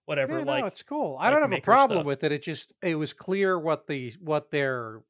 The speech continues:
Speaker 2: what their, uh, perspective was gonna be on
Speaker 1: Yeah.
Speaker 2: it from the
Speaker 1: Yep.
Speaker 2: very beginning, which I'm
Speaker 1: <laughs> Yep.
Speaker 2: okay with. People are
Speaker 1: Yep.
Speaker 2: allowed to have a bias.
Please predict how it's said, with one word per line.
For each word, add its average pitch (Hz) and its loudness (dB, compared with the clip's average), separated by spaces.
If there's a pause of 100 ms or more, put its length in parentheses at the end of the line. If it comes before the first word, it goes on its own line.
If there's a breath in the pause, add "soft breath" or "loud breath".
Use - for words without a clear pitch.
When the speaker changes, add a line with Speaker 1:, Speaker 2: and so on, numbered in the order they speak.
(100)
Speaker 2:
what 143 -4
their, 123 -4
uh, 113 -10 (840)
perspective 180 0
was 131 -6
gonna 135 -4
be 180 0
on 135 2
Speaker 1:
Yeah. 120 -10
Speaker 2:
it 113 -16 (100)
from 165 -2
the 196 2
Speaker 1:
Yep. - 0
Speaker 2:
very 147 0
beginning, 190 -2
which 165 -8
I'm 247 0
Speaker 1:
<laughs> - -
Yep. 202 0
Speaker 2:
okay 339 0
with. 139 -4
People 277 -4
are 233 0
Speaker 1:
Yep. - 2
Speaker 2:
allowed 220 2
to 233 -2
have 190 0
a 185 -6
bias. 175 -2